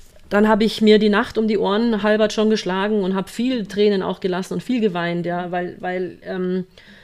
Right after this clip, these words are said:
ich einfach kein, in dem Moment erstmal keinen Ausweg wusste, weil dieser Schock auch noch tief saß und man dann nicht weiß, ja, dann habe ich beschlossen, gut, dann reite ich ihn halt nicht mehr.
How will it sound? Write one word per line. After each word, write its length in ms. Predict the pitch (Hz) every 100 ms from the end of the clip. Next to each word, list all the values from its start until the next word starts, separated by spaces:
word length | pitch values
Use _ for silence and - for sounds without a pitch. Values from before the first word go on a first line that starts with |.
| _ - - - -
ich 280 | 220 - - - - _
einfach 300 | 208 220 247
kein, 200 | - 202
in 140 | 185 208
dem 120 | 233
Moment 280 | 247 226 196
erstmal 520 | 214 233 220 208 - - - - -
keinen 200 | 202 226
Ausweg 360 | 196 220 233 180
wusste, 320 | 233 - 180
weil 120 | 175
dieser 240 | 175 185 190
Schock 260 | - 214
auch 120 | 208 220
noch 160 | 220
tief 260 | - 233 -
saß 280 | 214 214 208
und 80 |
man 120 | 196 196
dann 140 | 196
nicht 160 | 208 208
weiß, 320 | 196 208 -
ja, 220 | 220 220 - - - - -
dann 180 | 196
habe 120 | 208 202
ich 80 |
beschlossen, 400 | 208 196 208 214
gut, 200 | 208 320
dann 120 | 196 196
reite 220 | 202 208
ich 60 |
ihn 80 | 202
halt 120 | 208
nicht 160 | 208 247
mehr. 160 | 156